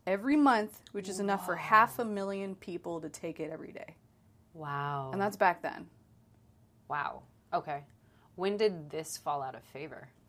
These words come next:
Speaker 1: So Benzodrine's, Benzodrine, um, it had these unpleasant side effects of,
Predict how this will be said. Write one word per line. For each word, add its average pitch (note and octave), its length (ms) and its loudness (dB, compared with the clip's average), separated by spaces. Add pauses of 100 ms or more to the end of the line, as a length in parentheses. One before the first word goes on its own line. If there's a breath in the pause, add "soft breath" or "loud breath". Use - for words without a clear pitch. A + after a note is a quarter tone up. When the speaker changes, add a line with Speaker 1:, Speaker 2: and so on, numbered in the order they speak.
(420 loud breath)
Speaker 1:
So G#3 260 8
Benzodrine's, G#3 800 2
Benzodrine, E3+ 960 -4
um, F3+ 400 0 (320)
it - 420 -4
had G#3 320 4
these G3+ 440 -2
unpleasant F#3+ 640 -4
side E3+ 240 2
effects G3 480 -2
of, E3 160 -2